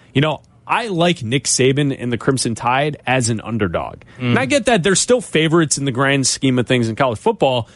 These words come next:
Speaker 1: but they have something to prove. And I think that's, that's a tasty, uh, uh, item to
Speaker 2: Did you
Speaker 1: keep your
Speaker 2: see,
Speaker 1: eyes on.
Speaker 2: did you see the clip co-,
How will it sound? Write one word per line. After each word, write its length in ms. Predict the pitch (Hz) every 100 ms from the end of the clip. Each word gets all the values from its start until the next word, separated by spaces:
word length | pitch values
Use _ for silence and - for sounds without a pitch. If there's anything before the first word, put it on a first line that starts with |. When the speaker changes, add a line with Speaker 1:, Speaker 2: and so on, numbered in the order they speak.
| -
Speaker 1:
but 80 | -
they 100 | 185 277
have 120 | 269
something 380 | - 185 156 123
to 80 |
prove. 420 | 92 - 165 123 101
And 80 |
I 100 | 120
think 220 | 180 185 135
that's, 420 | 143 151 - - - -
that's 200 | 202 165
a 60 |
tasty, 760 | - - 196 - - 175 160 147
uh, 40 |
uh, 760 | 143 131 117 - - 104 95 58
item 320 | - 151 131 113
to 120 | 123
Speaker 2:
Did 120 | 110 104
you 60 | 143
Speaker 1:
keep 80 | 139
your 100 | 123
Speaker 2:
see, 40 |
Speaker 1:
eyes 200 | 117 113
on. 180 | 87 78
Speaker 2:
did 100 | -
you 60 | 156
see 80 |
the 80 | 175
clip 240 | - 185 175
co-, 180 | 180